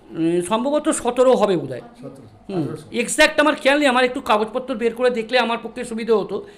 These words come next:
Speaker 1: আপনারা আগে থেকে যদি বলতেন আমি হয়তো, আর জানি না আপনারা হট করে এসছেন, স্বাভাবিক আমাকে খুঁজতে হবে একটু কাগজপত্র। আছে সবই, আমি ফেলি না কোনো কাগজ।
Speaker 2: ছোট করে।
Speaker 1: তা যাই হোক, চ-, সেদিনকে বিকেলবেলা আমি যাই, হঠাৎ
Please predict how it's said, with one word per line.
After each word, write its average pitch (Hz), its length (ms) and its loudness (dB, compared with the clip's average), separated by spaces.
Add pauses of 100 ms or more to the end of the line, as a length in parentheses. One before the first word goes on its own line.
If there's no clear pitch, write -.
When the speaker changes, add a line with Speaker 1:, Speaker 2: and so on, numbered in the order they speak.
(220)
Speaker 1:
আপনারা 214 320 2
আগে 208 160 4
থেকে 233 260 0 (300)
যদি 202 160 -2
বলতেন 208 360 -2
আমি 226 180 -2
হয়তো, 214 320 -2 (400)
আর 147 180 -2 (260)
জানি 180 200 2
না 214 280 4 (240)
আপনারা 196 280 -2
হট 180 180 -2
করে 208 200 -2
এসছেন, 202 240 -6
স্বাভাবিক 190 280 0
আমাকে 185 240 -4
খুঁজতে 185 320 -4
হবে 156 160 2
একটু 139 160 -10
কাগজপত্র। 113 540 -10 (400)
আছে - 240 -2
সবই, 226 240 0
আমি 202 140 0
ফেলি 202 200 -2
না 214 100 0
কোনো 147 200 -8
কাগজ। 123 140 -14
Speaker 2:
ছোট 110 80 -10
করে। - 460 -20 (320)
Speaker 1:
তা 147 100 -4
যাই 185 240 2
হোক, 285 120 4 (240)
চ-, 196 200 -4
সেদিনকে 190 400 -2
বিকেলবেলা 214 420 2
আমি 220 160 2
যাই, 180 300 0 (720)
হঠাৎ 180 340 2